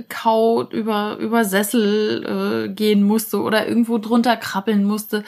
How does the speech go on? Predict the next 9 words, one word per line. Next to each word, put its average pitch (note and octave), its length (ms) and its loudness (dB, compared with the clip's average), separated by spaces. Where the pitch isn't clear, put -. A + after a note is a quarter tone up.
Ah, B3 300 0
dieser C4 400 2
Spielmodus, A#3+ 800 2
der F3 160 -6
wieder E3 240 0
aktiviert E3 640 -8
wird, - 220 -8
ähm, F#3 800 -4
das G#3 260 -2